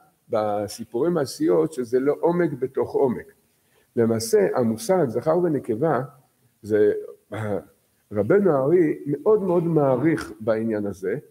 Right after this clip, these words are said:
ולמעשה אנחנו רואים כבר בסיפור בריאת העולם,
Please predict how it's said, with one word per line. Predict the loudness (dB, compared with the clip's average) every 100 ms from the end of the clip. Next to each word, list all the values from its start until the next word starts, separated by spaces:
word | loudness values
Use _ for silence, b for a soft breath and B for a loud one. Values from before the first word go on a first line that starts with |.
| _ _ _ _ _ -8
ולמעשה | -2 0 2 0 -2 -8 -18 -6 -6 -2 0 2 -2 2 2 2 0
אנחנו | -4 2
רואים | 2 0
כבר | -2 -2
בסיפור | 0 -2 -2 -4 2 2 2 -6 -12
בריאת | -8 0 0 0
העולם, | 0 0 0 -2